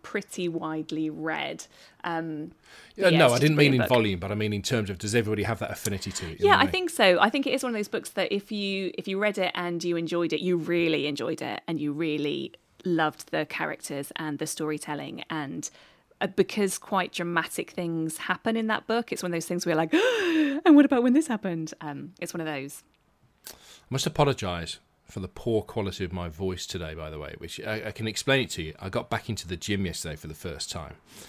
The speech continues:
Speaker 1: Mm.
Speaker 2: and I've been running on the road, and I've been running a steady, ploddy three miles, right? But in the
Speaker 1: Mm-hmm.
Speaker 2: gym, I like to do intervals on the treadmill. So you
Speaker 1: You like
Speaker 2: sp-
Speaker 1: to do what?
Speaker 2: Intervals.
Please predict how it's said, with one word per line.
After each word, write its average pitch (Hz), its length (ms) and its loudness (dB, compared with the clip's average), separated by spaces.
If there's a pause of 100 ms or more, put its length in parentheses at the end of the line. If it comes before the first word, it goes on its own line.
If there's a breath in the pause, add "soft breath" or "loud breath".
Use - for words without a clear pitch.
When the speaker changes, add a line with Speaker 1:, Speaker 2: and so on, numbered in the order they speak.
(200 loud breath)
Speaker 1:
Mm. 190 160 -6
Speaker 2:
and 90 320 -2 (180)
I've - 200 -4
been 113 180 4
running 113 400 4 (160)
on 107 160 0
the 98 80 2
road, 87 540 0
and 104 80 -4
I've 98 100 -6
been 104 160 -2
running 107 240 0
a - 20 -2
steady, 87 440 0
ploddy 95 400 -6
three 90 280 -4
miles, 87 440 -6
right? 85 180 -6 (300 loud breath)
But 107 100 0
in 120 140 4
the 143 80 4
Speaker 1:
Mm-hmm. 190 80 -4
Speaker 2:
gym, 104 200 2
I 87 60 -4
like 95 200 -4
to - 100 -8
do 95 120 0
intervals 98 380 -2
on 98 80 -4
the 90 80 -6
treadmill. 85 400 -6 (460 loud breath)
So - 160 -6
you 87 60 -6
Speaker 1:
You 85 100 -4
like 214 180 8
Speaker 2:
sp- - 60 -8
Speaker 1:
to 214 60 -2
do 202 40 -2
what? 220 320 2
Speaker 2:
Intervals. 131 640 2